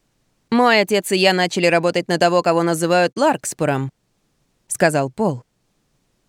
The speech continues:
Ларкспур. От английского «живокость», «дельфиниум». «Вы о нём слыхали?» Ларкспур. Джульетта перестала барабанить пальцами по столу.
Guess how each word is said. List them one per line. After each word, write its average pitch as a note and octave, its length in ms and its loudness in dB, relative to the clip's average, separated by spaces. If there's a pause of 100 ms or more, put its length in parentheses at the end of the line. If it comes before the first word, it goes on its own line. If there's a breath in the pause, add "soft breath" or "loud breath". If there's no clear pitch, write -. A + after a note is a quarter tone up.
(320)
Ларкспур. F#3+ 720 -2 (480)
От E3+ 160 2
английского B3 720 -2 (340)
«живокость», C4 640 -2 (180)
«дельфиниум». C#3+ 800 -4 (880)
«Вы F3 240 4
о D#3+ 100 2
нём D#3+ 240 -2
слыхали?» F3 680 -2 (1200)
Ларкспур. F3 720 -4 (800)
Джульетта F#3 420 0
перестала F#3 480 -2
барабанить D3 480 -2
пальцами D#3+ 380 -2
по E3 140 -6
столу. G3 400 -4